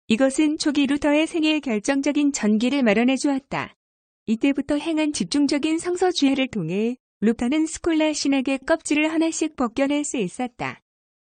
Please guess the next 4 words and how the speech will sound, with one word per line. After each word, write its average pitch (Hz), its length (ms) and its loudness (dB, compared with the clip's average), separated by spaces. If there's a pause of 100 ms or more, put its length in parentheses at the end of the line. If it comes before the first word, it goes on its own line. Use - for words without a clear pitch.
(100)
그는 285 340 2
천오백십삼 294 800 0
년 285 240 4
팔월부터 285 720 -2